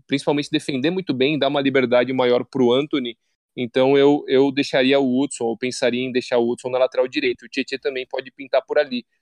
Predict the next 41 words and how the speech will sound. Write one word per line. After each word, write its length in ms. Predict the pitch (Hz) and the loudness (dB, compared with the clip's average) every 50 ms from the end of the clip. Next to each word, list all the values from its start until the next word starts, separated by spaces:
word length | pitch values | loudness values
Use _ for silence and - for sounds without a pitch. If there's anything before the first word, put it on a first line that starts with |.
| _ _ - | _ _ -2
E, 60 | 123 | 0
eventualmente, 600 | 117 123 131 123 - 131 123 127 135 135 131 - | 0 0 0 -2 0 0 0 0 -2 -4 -6 -8
se 120 | - - | -6 -6
os 80 | 127 113 | -4 0
dois 220 | - 139 143 139 | 2 2 2 2
forem 180 | - 147 139 139 | 0 -2 -2 -2
escalados 520 | 131 - - 131 127 127 123 123 117 104 | -2 -4 -2 0 0 0 0 -2 -4 -4
juntos, 500 | - 139 165 185 170 - 131 113 - - _ _ _ _ _ _ - | -2 -2 -2 -2 -2 -2 -6 -8 -8 -10 _ _ _ _ _ _ -2
eles 260 | - 120 127 131 - | 0 2 2 2 0
podem 320 | - - 135 127 127 135 135 | 2 2 2 2 4 2 2
até 240 | 131 - 135 131 127 | 2 2 2 0 2
trocar, 500 | - 165 165 - - 147 143 135 - _ _ _ - | 2 0 -2 0 0 0 0 0 -2 _ _ _ -8
né, 120 | 120 113 | -6 -6
durante 280 | 117 123 117 120 113 131 | -4 -4 -4 -4 -6 -6
a 40 | 117 | -4
partida 500 | - 131 120 117 - - 127 120 127 120 | 0 0 -2 -2 -2 -8 -6 -4 -4 -4
de, 340 | 117 123 123 117 110 - _ _ _ _ _ _ - | -2 -2 -2 -2 -4 -6 _ _ _ _ _ _ -8
de 80 | 131 | -6
posição 560 | 120 - 127 123 123 123 - - 127 123 127 127 | 0 2 2 2 2 0 -2 0 0 2 2 2
ali, 160 | 117 120 117 | 0 0 -2
porque 140 | - - 131 | -2 -4 -4
o 40 | |
Tietê 280 | 120 - 127 117 135 120 | -2 -2 -4 -2 -2 -2
também 240 | 127 127 127 131 131 | -2 -2 -2 -4 -4
faz 220 | - 135 131 120 | -2 -2 -2 0
a 40 | 131 | 2
lateral 300 | 135 123 - 135 135 135 | 0 0 2 2 2 2
direita. 580 | 131 139 139 131 117 113 110 _ - 110 104 - _ _ _ _ _ - | 2 2 2 2 2 2 0 _ -6 -6 -6 -6 _ _ _ _ _ 0
O 80 | 143 151 | 2 4
Igor 240 | 175 170 190 185 | 4 4 4 2
Gomes 280 | 175 180 196 208 214 196 | 2 0 0 -2 -2 -4
não 100 | 202 202 | -4 -4
vai 140 | 190 196 190 | -2 -4 -4
ser 100 | - 202 | -6 -10
titular, 520 | - - - 208 180 151 151 151 147 131 | -12 -8 -6 -2 0 2 4 4 2 0
né, 140 | 120 131 131 | -2 -8 -8
mas 240 | 131 131 131 123 123 | -6 -6 -6 -6 -8
ele 140 | 147 151 170 | -8 -8 -8
é 40 | |
um 80 | 175 175 | -8 -8
jogador, 560 | 151 170 143 139 123 117 127 151 170 156 123 | -8 -6 -4 -4 -4 -2 -2 -4 -4 -4 -6